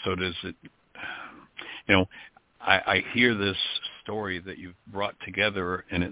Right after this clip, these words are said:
sounds like you're ready to bring it together on a whole new level, which means you have to go to a whole new level. And it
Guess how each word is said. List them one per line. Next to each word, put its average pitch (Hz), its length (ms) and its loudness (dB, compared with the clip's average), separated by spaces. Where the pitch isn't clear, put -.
sounds 98 240 2
like 98 180 -2
you're 90 80 -2
ready 90 280 6
to 85 100 0
bring 90 220 4
it 90 180 4
together 90 300 2
on 82 120 2
a 78 60 0
whole 87 240 0
new 85 140 2
level, 101 400 0
which 101 200 4
means 107 240 8
you 170 160 4
have 117 200 -2
to 92 100 -10
go 95 160 -4
to 87 140 -4
a 85 60 -2
whole 92 180 0
new 90 120 0
level. 117 380 -2
And 82 140 2
it 80 80 0